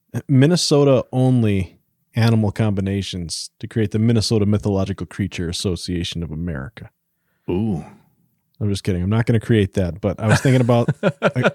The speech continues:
Speaker 1: a mixture of the Canada goose,
Speaker 2: Okay.
Speaker 1: the, the cunning of a chicken,
Speaker 2: <laughs>
Speaker 1: and the call of the mighty loon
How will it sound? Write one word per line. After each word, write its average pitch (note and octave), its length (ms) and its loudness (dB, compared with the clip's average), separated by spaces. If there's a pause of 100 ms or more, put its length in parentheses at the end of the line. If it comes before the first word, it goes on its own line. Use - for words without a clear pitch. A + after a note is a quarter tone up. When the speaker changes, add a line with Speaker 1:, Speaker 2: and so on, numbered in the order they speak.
Speaker 1:
a D3 100 4
mixture C#3 580 4 (400)
of B2+ 100 2
the A#2+ 80 4
Canada C#3+ 400 4
goose, C3+ 800 2 (1000)
Speaker 2:
Okay. G2+ 240 2 (100)
Speaker 1:
the, C#3 60 4
the B2 80 2
cunning C#3+ 400 4
of A#2+ 100 2
a A#2+ 60 0
chicken, C3+ 640 2 (540)
Speaker 2:
<laughs> - 520 -2
Speaker 1:
and A#2+ 240 4
the A2+ 140 4 (100)
call C3+ 720 4
of G#2+ 160 -2
the A2+ 80 2
mighty A2+ 320 4
loon B2+ 560 2